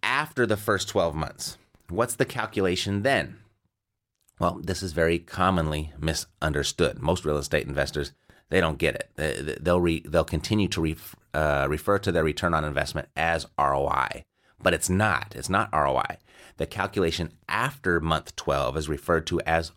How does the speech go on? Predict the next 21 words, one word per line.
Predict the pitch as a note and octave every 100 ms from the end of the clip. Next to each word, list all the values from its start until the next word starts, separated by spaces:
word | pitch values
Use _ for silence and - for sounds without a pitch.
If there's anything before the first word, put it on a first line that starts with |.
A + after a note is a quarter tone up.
| -
R | D#2 E2+ - -
O | D2+ D2+ D#2 _ -
E, | A#2+ G#2 - - _ _ _ _ _
return | - D#2 - F2+ E2+ E2 D#2+ -
on | D2 D2 D2+ - _ _
equity. | F2+ F#2+ E2 - - - _ _ _ _ _ _ -
You | F#2
might | F#2+
also | F2+ -
hear | D#2 E2
it | -
referred | D2+ - D#2
to | -
as | D#2 D2+ - _ _ _
I | D#2 D#2+
R | - D#2+ -
R, | F2+ E2+ A1 - - - - -
internal | E2 E2 A2+ G#2+ F2
rate | D2+ C2+
of |
return. | A#1+ - C#2+ - -